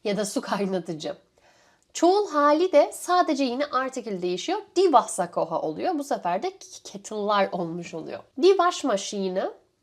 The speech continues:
çamaşır makinesi. Die Waschmaschinen, çamaşır makineleri. Neymiş, ne yapıyormuşuz? Yukarıdan Möbel zuordnen. Hmm, şimdi bunlar burada fotoğraflarını görüyorum. Hangi kelime,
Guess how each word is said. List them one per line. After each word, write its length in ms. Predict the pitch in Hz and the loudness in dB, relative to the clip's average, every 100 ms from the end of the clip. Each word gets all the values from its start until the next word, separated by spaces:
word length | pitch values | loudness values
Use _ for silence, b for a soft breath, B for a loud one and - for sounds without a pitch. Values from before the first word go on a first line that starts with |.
| _ _ _ _ _ - | _ _ _ _ _ -8
çamaşır 420 | 240 220 214 233 | -4 -4 -4 -4
makinesi. 600 | 196 180 175 175 - 339 480 _ b b b | -4 -6 -6 -6 -6 -6 -8 _ b b b
Die 160 | 226 269 | -2 2
Waschmaschinen, 1120 | 302 440 - 285 285 - 269 269 254 254 349 508 508 _ _ | 4 2 0 0 0 -2 -4 -4 0 2 2 0 -6 _ _
çamaşır 500 | - 285 294 302 359 | -8 -6 -6 -6 -8
makineleri. 800 | 311 294 294 254 254 254 247 226 _ _ _ - | -8 -8 -10 -14 -12 -12 -14 -16 _ _ _ -4
Neymiş, 340 | 302 240 208 | -2 -2 0
ne 60 | 302 | 2
yapıyormuşuz? 560 | 285 - 185 180 196 - b b | 2 2 -6 -8 -14 -18 b b
Yukarıdan 520 | 311 320 349 247 226 247 | 0 6 6 6 2 2
Möbel 460 | 381 403 381 370 | 4 6 4 2
zuordnen. 800 | - 349 339 214 202 180 165 - - b b | 2 4 4 6 4 4 -2 -10 -14 b b
Hmm, 440 | - 349 262 208 190 b b | 2 4 4 -2 -8 b b
şimdi 380 | - 381 269 262 | 0 2 0 0
bunlar 500 | 427 453 392 370 320 | 0 2 2 2 0
burada 220 | 403 392 | 0 0
fotoğraflarını 640 | 381 349 339 339 339 349 | 0 2 2 2 2 2
görüyorum. 420 | 302 240 220 269 440 | 2 0 -2 -2 -6
Hangi 440 | - 403 480 349 | -2 0 2 0
kelime, 480 | 320 302 294 247 285 | 0 0 2 2 -2